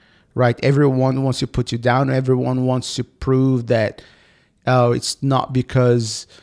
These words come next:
you have had success in other places, you're gonna have success in this country. This is a whole new game. There's a pride of America being a, uh, a different game altogether. So,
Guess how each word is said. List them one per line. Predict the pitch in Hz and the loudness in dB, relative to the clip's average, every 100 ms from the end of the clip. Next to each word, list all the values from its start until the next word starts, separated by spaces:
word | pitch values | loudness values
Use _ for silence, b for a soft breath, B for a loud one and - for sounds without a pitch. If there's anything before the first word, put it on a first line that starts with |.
| b | b
you | 131 | -2
have | 113 120 120 117 | 0 2 0 0
had | 117 120 120 | 0 0 -2
success | - 120 - 139 123 - | -6 -8 -4 0 0 0
in | 135 | -4
other | 123 123 120 | -2 -4 -2
places, | - 139 131 131 | 2 2 2 -2
you're | 123 | -2
gonna | 120 113 | -4 -4
have | 120 117 | -4 -6
success | 117 - - 107 - | -10 -6 -4 -2 -4
in | 123 | -6
this | 117 | -8
country. | - 127 117 127 | -4 -4 -2 -4
This | 123 120 | -4 -4
is | |
a | 120 117 | -4 -2
whole | 120 127 | 0 -2
new | 120 117 | -2 -6
game. | 117 117 117 117 B B - | -6 -6 -6 -8 B B 4
There's | 156 131 | 4 4
a | |
pride | - - 147 143 | 0 4 6 6
of | 139 120 | 4 0
America | 131 131 127 135 | -2 -2 0 -2
being | 120 123 123 123 120 | -4 -4 -4 -6 -6
a, | 123 117 117 113 b b b b | -4 -4 -6 -8 b b b b
uh, | - 117 - | -4 -4 -2
a | 120 | -4
different | 117 - 120 | -4 -6 -6
game | 117 117 | -4 -4
altogether. | 117 117 123 - - - | -6 -10 -8 -10 -10 -8
So, | 127 120 | -4 -2